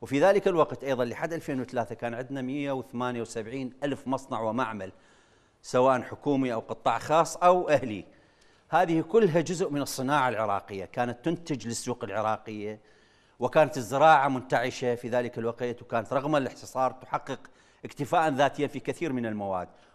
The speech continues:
وكانت تشكل هذه ال-، هذه ال-، بالدخل القومي كانت تشكل حوالي ثلاثة وعشرين بالمية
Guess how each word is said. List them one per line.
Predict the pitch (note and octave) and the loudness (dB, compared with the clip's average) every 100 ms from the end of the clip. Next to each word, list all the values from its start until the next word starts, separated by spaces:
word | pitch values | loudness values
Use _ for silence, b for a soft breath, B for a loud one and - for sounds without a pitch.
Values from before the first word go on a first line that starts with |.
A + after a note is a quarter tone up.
| b | b
وكانت | A3 G#3+ - | -2 0 -4
تشكل | D#3+ G3+ F#3 | -4 -4 -2
هذه | C3+ E3 D3+ C3 | 0 0 0 -6
ال-، | A#2+ A2 - | -8 -10 -16
هذه | A#2 C3 A#2+ A2+ | -4 -4 -4 -8
ال-، | G#2+ G2 - | -10 -14 -10
بالدخل | C3 D#3+ - C#3 | -4 0 0 -2
القومي | A#2+ A#2 A2+ | -2 0 0
كانت | A2 B2+ - | 0 -4 -4
تشكل | - D3+ D3 | -10 -8 -8
حوالي | B2 C3 B2 | -4 -2 -2
ثلاثة | A#2 B2 A#2 | -4 -6 -4
وعشرين | A2 B2 A2 | -6 -6 -4
بالمية | F#2+ F2 D2+ - | -2 -4 -4 -8